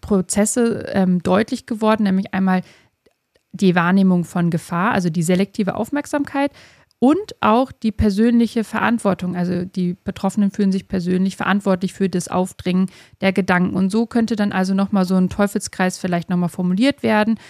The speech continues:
Also, ähm, der Gedanke, „Ich könnte meiner Freundin etwas antun“, führt zu einer Bewertung. Also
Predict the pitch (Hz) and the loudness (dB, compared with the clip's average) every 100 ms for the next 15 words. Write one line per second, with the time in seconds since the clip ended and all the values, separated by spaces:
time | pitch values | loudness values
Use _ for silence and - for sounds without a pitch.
0 | - _ - 185 185 196 185 180 - _ | -20 _ -2 2 2 2 0 0 -6 _
1 | - 180 175 170 - _ - 185 180 170 | -4 0 2 0 -6 _ -2 0 0 0
2 | 185 196 - 196 185 185 165 180 - 240 | 0 -2 0 0 0 0 0 0 2 4
3 | 247 202 185 208 - 262 285 - 247 240 | 4 2 -4 -8 -2 2 2 2 2 2
4 | 233 - 202 - - 185 185 180 208 240 | 2 0 -2 -4 -4 -2 -2 -2 0 2
5 | 269 294 - 247 240 - 180 | 2 0 0 0 0 -2 -2